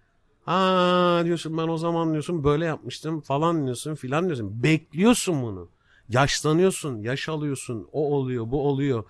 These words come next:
Yani insanların manevi değerleri var.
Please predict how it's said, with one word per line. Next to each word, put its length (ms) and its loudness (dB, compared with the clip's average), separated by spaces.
Yani 240 2
insanların 840 0
manevi 680 6
değerleri 560 2
var. 320 -4